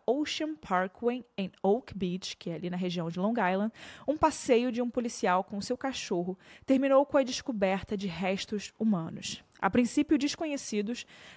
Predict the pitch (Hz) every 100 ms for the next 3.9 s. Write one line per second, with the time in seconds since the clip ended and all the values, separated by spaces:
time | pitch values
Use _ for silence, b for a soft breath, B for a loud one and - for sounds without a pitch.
0 | - 214 - 269 269 262 240 202 196 220
1 | - 226 233 226 208 185 196 - 202 196
2 | 185 196 - 180 175 - 180 - - 277
3 | 302 320 262 185 180 165 - -